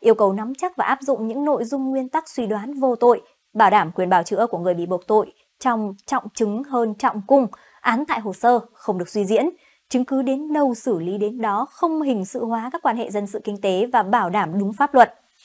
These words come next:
Đồng thời, cơ quan chức năng tăng cường thanh tra nghiệp vụ để phát hiện oan sai và bỏ lọt tội phạm để ngăn chặn kịp thời.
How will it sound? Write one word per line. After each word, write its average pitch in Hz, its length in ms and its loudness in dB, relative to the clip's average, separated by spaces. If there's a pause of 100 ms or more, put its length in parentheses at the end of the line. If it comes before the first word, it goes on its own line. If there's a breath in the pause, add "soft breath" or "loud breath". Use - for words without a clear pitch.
(280 loud breath)
Đồng 262 140 6
thời, 285 140 8
cơ 302 100 2
quan 302 160 2
chức 349 140 -6
năng 294 220 -2
tăng 277 160 0
cường 214 160 0
thanh 226 160 -6
tra 247 160 -2
nghiệp 202 200 -4
vụ 208 200 -2
để 185 160 -2
phát 311 180 -4
hiện 311 180 -2
oan 233 200 -6
sai 226 320 -4
và 196 200 -2
bỏ 175 260 -2
lọt 170 220 -4
tội - 140 -6
phạm 233 240 2 (280)
để 196 200 0
ngăn 247 320 -6
chặn 269 160 -6
kịp 196 220 -6
thời. 208 280 0